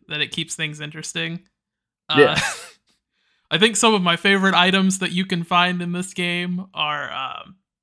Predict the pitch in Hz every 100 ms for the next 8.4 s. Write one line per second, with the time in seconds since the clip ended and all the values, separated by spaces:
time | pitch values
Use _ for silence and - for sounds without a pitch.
0 | _ _ _ 190 175 202 202 202 202 214
1 | 202 196 180 170 170 185 190 190 190 196
2 | 196 185 - - _ _ _ - 156 143
3 | 160 151 151 147 151 - _ _ _ 165
4 | 196 190 240 180 165 160 165 185 165 160
5 | 160 143 147 139 147 165 160 156 165 165
6 | - 180 - 175 170 175 180 175 175 170
7 | 170 170 170 - _ _ _ - 147 151
8 | 147 143 135